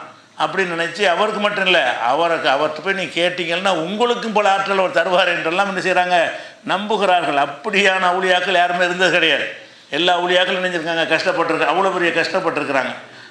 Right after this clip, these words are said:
அதே மாதிரி சாயிது இப்னு ஜெயிது என்பவரும், சாது இப்னு அபி வக்காஸ், அவங்களும் சொர்க்கவாசிகள்ல உள்ளவங்க. அவங்கெல்லாம் சாதாரணமான முறையில் என்ன செய்றாங்க? மரணிக்கிறாங்க. அப்ப இந்த பத்து சொர்-, பத்து பேரை ரசூல் ஸல்லல்லாஹு அலைஹி வஸல்லம் அவர்கள் சொர்க்கவாசிகள் என்று பெயரை குறிப்பிட்டு சொன்னார்கள்.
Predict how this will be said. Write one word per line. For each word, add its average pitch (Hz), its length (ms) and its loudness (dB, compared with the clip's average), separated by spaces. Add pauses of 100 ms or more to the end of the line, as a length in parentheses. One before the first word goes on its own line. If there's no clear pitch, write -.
அதே 185 240 0
மாதிரி 180 340 0
சாயிது 180 340 2
இப்னு 170 220 -2 (100)
ஜெயிது 170 340 2
என்பவரும், 160 520 0
சாது 175 220 2
இப்னு 175 180 2
அபி 165 240 0
வக்காஸ், 151 400 0
அவங்களும் 180 460 0
சொர்க்கவாசிகள்ல 160 720 0
உள்ளவங்க. 147 440 0 (340)
அவங்கெல்லாம் 196 380 2
சாதாரணமான 175 760 2
முறையில் 160 320 0
என்ன 160 100 -4
செய்றாங்க? 156 400 2
மரணிக்கிறாங்க. 147 640 0 (400)
அப்ப 180 300 2
இந்த 160 240 2
பத்து 156 420 0
சொர்-, 180 300 0
பத்து 156 320 -2
பேரை 185 300 4
ரசூல் 175 300 -2
ஸல்லல்லாஹு 165 280 2
அலைஹி 160 140 0
வஸல்லம் 156 280 0
அவர்கள் 147 440 -2 (380)
சொர்க்கவாசிகள் 180 600 0
என்று 165 380 -2
பெயரை 165 480 -2
குறிப்பிட்டு 190 420 -4
சொன்னார்கள். 151 760 0